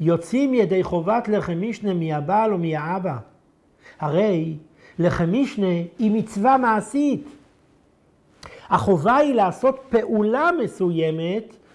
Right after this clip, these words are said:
בלחם משנה. וכפי שדיברנו בהרחבה בשיעורים הקודמים, שמצוות לחם משנה לדעת אדמו"ר הזקן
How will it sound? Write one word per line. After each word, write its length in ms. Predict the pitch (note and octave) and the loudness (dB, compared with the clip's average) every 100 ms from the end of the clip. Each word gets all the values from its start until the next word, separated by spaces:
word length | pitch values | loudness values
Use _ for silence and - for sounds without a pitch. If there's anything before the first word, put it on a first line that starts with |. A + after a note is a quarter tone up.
| - | -6
בלחם 500 | D#3+ F3 E3+ - E3 | 0 2 2 2 -4
משנה. 380 | D#3+ C#3 D3 B2+ G#2+ _ _ - - - | -4 -6 -6 -8 -8 _ _ -20 -18 -8
וכפי 280 | D3+ - B3 | -6 -2 -2
שדיברנו 540 | B3 F3+ F#3 A#3 B3 | 0 2 4 2 4
בהרחבה 420 | F3 D#3 D#3 F3 | 2 2 0 0
בשיעורים 460 | A3 F3 D#3 D#3+ G#3+ | 0 0 -2 0 -2
הקודמים, 600 | F3 D3+ D3+ A3 F3 D#3+ - - - | -4 -6 -4 -4 -4 -4 -10 -20 -14
שמצוות 580 | - E3+ D#3 - A3+ A3 | -6 -4 -4 -2 -2 0
לחם 300 | F#3+ E3 F#3 | -2 -2 -4
משנה 220 | A3+ G3+ | -2 -2
לדעת 360 | D3 E3 A3 F3 | -2 -2 -2 -2
אדמו"ר 260 | D3 G#3 | -4 -2
הזקן 520 | F3 D3+ - A3+ F3+ | -2 -4 -2 0 0